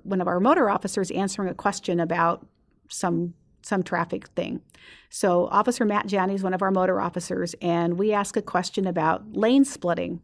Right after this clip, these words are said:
And so he provided a short description of the laws in California on lane splitting and what people need to be careful of, meaning when a motorcycle will, like, ride up in the same lane right next to a car.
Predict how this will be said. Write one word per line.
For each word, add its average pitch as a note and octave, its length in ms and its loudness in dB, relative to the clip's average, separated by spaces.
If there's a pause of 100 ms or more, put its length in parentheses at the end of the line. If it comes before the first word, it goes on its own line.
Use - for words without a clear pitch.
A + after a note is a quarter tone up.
(600)
And G3 100 -2
so G3+ 120 0
he G3+ 120 4
provided F#3+ 440 4
a F3+ 60 4
short F#3 300 0
description F#3+ 480 -4
of E3+ 360 -2 (100)
the F#3 100 0
laws F3+ 520 0
in F3 60 0
California F3 580 0
on E3+ 100 2
lane E3+ 220 2
splitting E3+ 340 0
and E3 80 0
what E3+ 100 -4
people E3+ 220 -4
need E3 140 0
to E3+ 80 -2
be E3 100 0
careful E3+ 400 -4
of, E3 220 -2
meaning G#3+ 380 4
when G3+ 140 4
a F3 240 2
motorcycle G3 580 2
will, F3 200 2
like, F3 240 -2
ride F3 320 4
up F3 180 2
in F#3 60 -6
the E3+ 80 0
same E3+ 320 0
lane E3+ 200 0
right F3 160 -2
next - 240 -6
to F3+ 100 -2
a - 40 -4
car. - 360 2